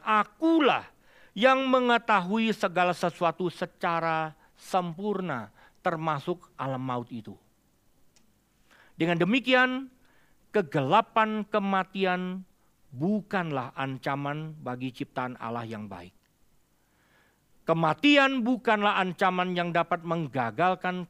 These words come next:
kemenangan akhir Tuhan Allah yang telah ditetapkan dalam kedaulatannya. Oleh karena kegelapan akan sama terangnya ketika di tangan Tuhan.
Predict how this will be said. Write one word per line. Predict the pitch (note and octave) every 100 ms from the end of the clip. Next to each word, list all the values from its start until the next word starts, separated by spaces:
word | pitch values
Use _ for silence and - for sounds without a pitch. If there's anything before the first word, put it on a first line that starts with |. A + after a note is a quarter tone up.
| -
kemenangan | G#3 G#3 G3+ G3 G3 G3+
akhir | - G3+ G3 C#4 F#3+ -
Tuhan | D3+ C3+ A2+
Allah | G#2+ F2+ - _ _ _ _ -
yang | E3+ E3+
telah | F#3 E3
ditetapkan | D#3 D3+ C#3+ E3+ - F#3+ F#3
dalam | E3+ E3
kedaulatannya. | E3 C#3 C#3 D3 C#3+ C#3 B2 A2 G2+ _ _ _ _ -
Oleh | F3+ G3
karena | G3 F#3+ F#3 G#3+
kegelapan | - F#3+ C3 C3+ C#3 G3+ - G#3 G#3 G#3 -
akan | F3 F3+ E3+
sama | - F3+ E3+
terangnya | - F3+ F#3 G3 F#3+ D3+
ketika | A#2 C#3 C3+ C#3
di | B2+
tangan | B2 A#2+ A2+
Tuhan. | A2 F2+